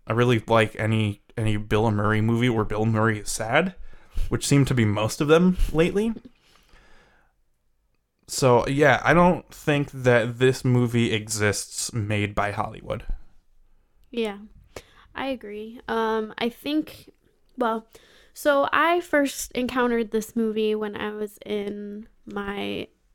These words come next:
Speaker 2: uh, Spanish three,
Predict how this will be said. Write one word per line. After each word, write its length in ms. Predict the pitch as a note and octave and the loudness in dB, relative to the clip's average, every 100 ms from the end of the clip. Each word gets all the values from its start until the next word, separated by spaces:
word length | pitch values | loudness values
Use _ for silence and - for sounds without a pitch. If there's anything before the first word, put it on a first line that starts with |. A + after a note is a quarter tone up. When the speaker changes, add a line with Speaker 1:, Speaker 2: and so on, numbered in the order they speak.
| _ _ _ _ _ _ _ _ - - A#3 | _ _ _ _ _ _ _ _ -20 -20 -12
Speaker 2:
uh, 420 | G#3+ G#3 G3+ G3+ - | -12 -10 -10 -12 -16
Spanish 720 | - A#3 A#3 G#3 - - - - - | -10 -6 -6 -8 -14 -20 -20 -20 -20
three, 640 | G#3 G#3+ B3 C#4 C#4+ D4 | -18 -14 -12 -12 -12 -12